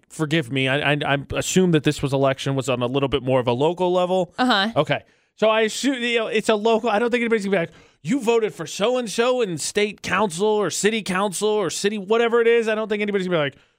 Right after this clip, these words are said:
Speaker 1: "How could you?" Maybe I'm wrong. Maybe
Speaker 2: Right.
Speaker 1: I'm not taking it serious enough, but I just, I don't see it being that big of a deal. I don't know that you necessarily need to agree.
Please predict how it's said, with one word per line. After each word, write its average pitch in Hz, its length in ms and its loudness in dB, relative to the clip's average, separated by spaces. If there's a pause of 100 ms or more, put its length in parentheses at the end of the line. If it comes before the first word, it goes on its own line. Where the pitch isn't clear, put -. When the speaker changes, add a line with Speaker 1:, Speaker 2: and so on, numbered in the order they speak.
(280)
Speaker 1:
"How 196 360 2
could 311 320 -2
you?" 170 540 -4 (480)
Maybe 202 180 4
I'm 226 140 0
wrong. 214 380 0 (240)
Maybe 226 120 4
Speaker 2:
Right. 202 100 4
Speaker 1:
I'm 185 80 0
not 190 140 0
taking 190 240 0
it 170 100 -4
serious 196 320 -2
enough, 185 220 -2
but - 140 -10
I 240 100 -12
just, 320 240 -14
I 330 80 -8
don't 381 300 -10
see 269 260 -8
it 277 140 -8
being 240 200 -8
that 220 120 -6
big 226 140 -6
of 233 40 -4
a 233 40 -2
deal. 233 100 -2
I 220 80 -2
don't 269 100 -2
know 269 100 0
that 247 120 -4
you 226 100 -6
necessarily 220 540 -2
need 202 180 -6
to 196 140 -4
agree. 185 560 -4